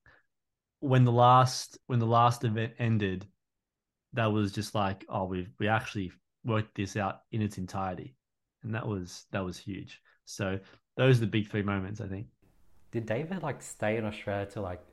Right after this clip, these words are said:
Speaker 2: travel for a, one or two weeks after, or did he go straight back to America?
Speaker 1: No, so he, he went back home, um, pretty, uh, yeah, after the last event, he went, went kind of back home after a couple of days, but he had m-, a few days off here. So he had a few days off that he was, you know,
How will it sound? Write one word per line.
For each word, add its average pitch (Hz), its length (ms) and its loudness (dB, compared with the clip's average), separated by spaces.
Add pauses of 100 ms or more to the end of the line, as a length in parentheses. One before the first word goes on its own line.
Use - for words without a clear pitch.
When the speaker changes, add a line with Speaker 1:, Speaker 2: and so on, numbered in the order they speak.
(160)
Speaker 2:
travel 110 420 -2
for 113 260 -4
a, 110 120 -6
one 104 420 -4
or 107 80 -2
two 107 180 -6
weeks 107 260 -4
after, 110 280 -4
or 120 40 -4
did 117 160 -6
he 127 60 -2
go 120 140 -2
straight 101 320 -4
back 98 240 -6
to 104 60 -10
America? 90 440 -8 (680)
Speaker 1:
No, 156 280 6
so 143 140 4
he, 160 120 6
he 151 200 2
went 156 260 4
back 131 260 6
home, 123 500 2
um, 113 400 -2 (300)
pretty, 127 340 4
uh, - 80 -2
yeah, 139 200 8
after 165 340 8
the 156 60 6
last 135 200 8
event, 131 120 4
he 123 40 6
went, 131 220 0
went 123 140 2
kind 120 160 2
of 110 140 -4
back 113 180 0
home 120 160 2
after 113 200 2
a - 40 -4
couple 110 120 0
of 104 60 -4
days, 107 340 4 (440)
but 131 80 2
he 151 60 8
had 180 120 6
m-, 139 300 4
a 131 100 2
few 139 180 4
days 120 200 6
off 101 200 0
here. 143 160 2
So 127 160 0
he 120 60 4
had 123 100 4
a 117 40 -2
few 120 160 0
days 107 220 2
off 98 280 -2
that - 260 -2
he - 140 -4
was, 95 320 0
you 131 100 -8
know, 98 160 -6